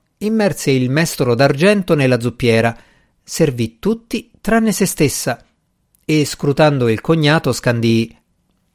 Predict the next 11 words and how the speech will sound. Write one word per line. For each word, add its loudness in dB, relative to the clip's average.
"Il -4
medico 0
mi 0
ha 4
raccomandato 2
di 0
non 0
mangiare 0
più -2
la 0
zuppa." -10